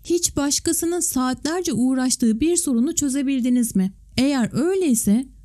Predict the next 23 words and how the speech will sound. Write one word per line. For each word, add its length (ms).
bu 360
duru 260
görü 200
yeteneğine 600
sahip 460
olduğunuzu 540
gösteren 560
bir 100
işarettir. 760
Kolayca 640
hayallere 560
dalmak. 500
Kolayca 600
hayallere 560
dalıyor 500
ve 40
etrafınızda 920
olup 400
bitenlere 680
dikkat 340
etmekte 460
zorlanıyor 560
musunuz? 520